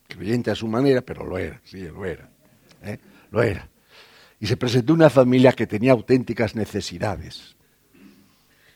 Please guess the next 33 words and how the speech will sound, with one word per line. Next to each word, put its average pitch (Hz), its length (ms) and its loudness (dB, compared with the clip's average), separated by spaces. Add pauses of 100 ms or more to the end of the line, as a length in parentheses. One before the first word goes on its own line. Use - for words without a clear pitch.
(460)
Y 90 160 -12
le 92 120 -2
dijo, 101 480 -4
sin, 87 560 -14
no, 90 80 -10 (840)
no 98 220 -6
voy 107 120 -2
a 104 40 0
decir 98 240 -6
el 101 160 -2
nombre, 107 400 -4 (160)
aunque 98 260 -10
ya 98 80 0
está 95 200 -4
con 95 160 -12
el 92 100 -8
Señor, 92 420 -10
creo 98 180 -10
que 92 80 -14
el 90 60 -10
Señor 90 260 -8
tuvo 92 240 -8
mucha 104 300 -8
misericordia 90 720 -10
con 98 160 -10
él, 110 240 -4 (300)
claro, 98 340 -4 (120)
abundó 90 300 -8
el 101 80 -6
pecado, 107 380 -2
sobreabundó 87 540 -8
la 95 80 -6
gracia, 95 420 -8